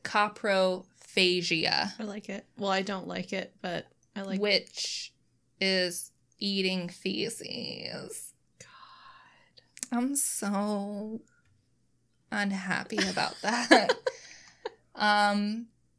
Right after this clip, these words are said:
Speaker 1: so the telegraph boy introduces Fish to these two things.
Speaker 2: So that's great.
Speaker 1: Um,
Speaker 2: Good start.
Speaker 1: Yeah.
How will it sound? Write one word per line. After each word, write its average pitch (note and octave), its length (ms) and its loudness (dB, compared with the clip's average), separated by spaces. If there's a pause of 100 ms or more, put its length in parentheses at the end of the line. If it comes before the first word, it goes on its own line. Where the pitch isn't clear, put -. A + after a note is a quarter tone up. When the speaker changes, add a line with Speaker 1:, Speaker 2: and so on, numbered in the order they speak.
(200)
Speaker 1:
so G#3+ 480 10
the F#3 120 6
telegraph A3 580 8
boy G3+ 220 8
introduces F#3 560 4
Fish E3+ 320 4
to F#3+ 100 2
these F3 300 0
two F3 180 4
things. E3+ 680 2 (640)
Speaker 2:
So A3 160 0
that's A#3 260 -2
great. F#3+ 460 0
Speaker 1:
Um, F3+ 640 4
Speaker 2:
Good A#3 180 0
start. G3+ 420 0 (540)
Speaker 1:
Yeah. F#3 440 2